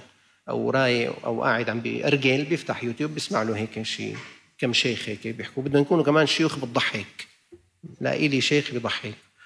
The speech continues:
وشيخ مريح، وشيخ ما يحكي شغلة تهز بدني، ها، تعرفني أنا نؤوزي. إذا بيحكي ب-، والله بطفيه فورًا. إيه دخيلك؟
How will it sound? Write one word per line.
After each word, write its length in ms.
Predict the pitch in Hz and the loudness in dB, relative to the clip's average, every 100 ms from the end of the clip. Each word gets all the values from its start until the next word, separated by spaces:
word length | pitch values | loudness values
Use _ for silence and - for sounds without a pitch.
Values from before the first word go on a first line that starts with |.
| - - - | -20 -20 -10
وشيخ 380 | 120 - 156 147 | -2 0 2 2
مريح، 580 | 139 131 104 - - - - | 2 2 0 -2 -6 -10 -6
وشيخ 400 | 131 160 147 160 | 0 0 2 2
ما 140 | 165 | 4
يحكي 280 | 170 - 160 | 2 0 -2
شغلة 280 | 165 160 143 | 2 2 2
تهز 240 | 147 135 147 | 0 -2 2
بدني، 300 | 135 127 117 | 2 2 2
ها، 140 | 139 - - - | 0 -2 -12 -6
تعرفني 420 | 135 151 156 143 | 0 0 0 0
أنا 140 | 143 135 | 2 4
نؤوزي. 420 | 135 143 131 107 - - _ _ 160 | 4 2 2 -2 -8 -20 _ _ 4
إذا 160 | 151 | 6
بيحكي 260 | 151 180 175 | 6 4 2
ب-، 40 | |
والله 420 | 156 160 170 170 170 | 4 4 6 6 4
بطفيه 320 | 139 - 143 | 0 0 2
فورًا. 380 | 135 110 101 95 _ _ _ _ - | 2 0 -2 -10 _ _ _ _ -4
إيه 120 | 135 | -2
دخيلك؟ 400 | 131 - 127 | -2 -4 -4